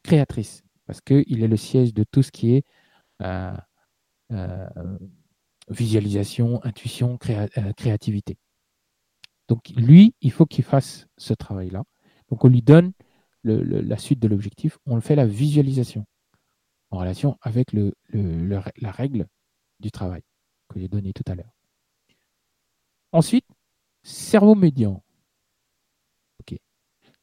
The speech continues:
Cerveau médian, euh, lui, on va lui, euh, on va se comporter.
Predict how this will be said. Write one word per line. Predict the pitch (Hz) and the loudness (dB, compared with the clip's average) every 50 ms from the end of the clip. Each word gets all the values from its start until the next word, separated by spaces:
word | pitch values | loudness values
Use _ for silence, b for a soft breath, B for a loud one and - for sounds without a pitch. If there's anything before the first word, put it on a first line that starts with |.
| _ _ | _ _
Cerveau | - - - 165 151 143 131 | -18 -6 -2 2 2 2 2
médian, | 120 113 107 104 107 113 120 123 135 147 - _ _ _ _ _ _ - - | 2 0 -4 -2 -2 0 0 0 -2 -2 -4 _ _ _ _ _ _ -4 -2
euh, | 117 113 110 104 104 104 101 101 101 | 0 0 2 0 0 0 -2 -4 -4
lui, | 101 101 107 120 123 _ _ _ _ _ _ _ _ _ _ _ _ _ _ _ _ _ _ _ - | -4 -4 -4 -4 -4 _ _ _ _ _ _ _ _ _ _ _ _ _ _ _ _ _ _ _ -4
on | 127 120 | -2 0
va | 117 131 135 143 | 2 4 4 6
lui, | 139 131 127 127 135 147 156 151 - - | 4 4 4 2 2 2 0 0 -2 -2
euh, | 127 117 110 107 104 101 101 101 95 _ - - | -2 0 0 0 0 0 0 -2 -4 _ -10 -12
on | 107 | -10
va | 95 113 117 131 135 123 | -8 -6 -4 -2 -2 -2
se | - - - - - - - - 127 120 127 135 139 - _ _ _ _ _ _ _ _ _ _ _ _ _ _ _ _ _ _ _ _ _ _ _ _ _ _ _ _ _ _ _ _ _ _ _ _ _ _ _ | -4 -8 -14 -16 -18 -12 -2 2 4 4 4 4 2 -2 _ _ _ _ _ _ _ _ _ _ _ _ _ _ _ _ _ _ _ _ _ _ _ _ _ _ _ _ _ _ _ _ _ _ _ _ _ _ _
comporter. | - - 180 165 160 135 - - 95 | 0 0 2 2 2 -4 -4 -8 -12